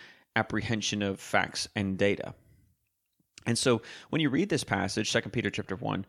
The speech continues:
the entire context of the passage is experiential. And we need to take a moment to consider some things first before finishing that thought,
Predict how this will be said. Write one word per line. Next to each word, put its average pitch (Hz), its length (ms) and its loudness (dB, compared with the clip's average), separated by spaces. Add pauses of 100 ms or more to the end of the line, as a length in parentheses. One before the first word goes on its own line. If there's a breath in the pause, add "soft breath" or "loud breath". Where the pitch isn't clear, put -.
(360 loud breath)
the 135 260 0
entire 180 500 2
context 101 800 0
of 117 120 4
the 123 80 2
passage 101 600 0
is 101 420 2
experiential. - 920 0 (1080 soft breath)
And 127 140 0
we 131 100 6
need 165 180 2
to - 40 -6
take 156 220 2
a 123 60 4
moment 120 580 4 (260)
to 123 260 2
consider 156 640 0
some 104 320 -2
things 104 440 -4
first 101 520 -2 (640 soft breath)
before 127 600 2
finishing 104 640 0
that 98 280 -4
thought, - 640 -4